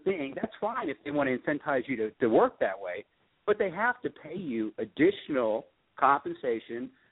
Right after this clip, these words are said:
for when the piece rate doesn't apply. And the piece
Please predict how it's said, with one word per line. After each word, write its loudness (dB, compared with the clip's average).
for 6
when 0
the -14
piece -4
rate 2
doesn't 4
apply. -2
And 0
the 4
piece -2